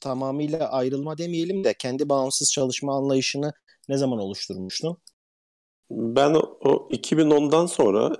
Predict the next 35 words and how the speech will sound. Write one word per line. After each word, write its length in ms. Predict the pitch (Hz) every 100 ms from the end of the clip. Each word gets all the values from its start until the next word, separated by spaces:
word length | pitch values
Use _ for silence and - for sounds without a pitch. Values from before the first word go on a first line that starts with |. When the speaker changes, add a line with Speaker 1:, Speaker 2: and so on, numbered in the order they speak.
| -
Speaker 2:
işte 400 | - - 113 -
Leo 160 | 110 113
Burnet'te 360 | 117 123 123 123
başladıktan 580 | 113 - 123 113 143
sonra 360 | 135 - 127 139
birkaç 280 | 123 143 -
ajans 360 | 131 127 127
gezdim. 460 | - 101 85 80 - - _
Yani 180 | 110 104
Speaker 1:
Hı 40 |
hı. 140 | 101 101
Speaker 2:
muhtemelen 460 | 113 101 98 101 - - -
bir 200 | 113 113
yıl 240 | 107 98 90 - _
işte 340 | - - 95 92
bir 60 |
ajansta, 440 | 98 87 87 - 110
sonra 260 | - 107
iki 220 | 107 - 104
yıl 100 | 98
başka 320 | 95 - 101
bir 60 |
ajansta 440 | 95 87 82 - 123
derken 380 | 95 - 160 - _ _ _ _
en 160 | 131 123
son 320 | - 131 135
Grey 200 | 123 131
İstanbul'daydım 800 | 123 - 127 120 95 92 101 170
ve, 220 | 160 175 - _ _ _ -
e, 100 | 110 113 110
yıl 300 | 123 127 143
iki 240 | 139 - 156
bin 80 | 151
on 220 | 156 151
dörttü. 440 | 113 - - 180